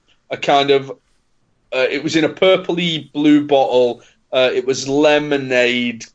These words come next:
kind of flavour. It was awesome. I used to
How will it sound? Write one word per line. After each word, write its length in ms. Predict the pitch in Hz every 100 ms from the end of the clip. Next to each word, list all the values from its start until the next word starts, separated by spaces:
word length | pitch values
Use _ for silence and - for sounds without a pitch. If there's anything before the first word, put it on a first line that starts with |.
| -
kind 520 | - 131 127 135 135
of 100 | 131
flavour. 680 | - 127 120 120 120 117 113 - - _ 123
It 80 |
was 220 | 127 - -
awesome. 880 | 139 139 135 - 135 127 120 120 -
I 80 | 117
used 320 | 120 120 -
to 180 | 123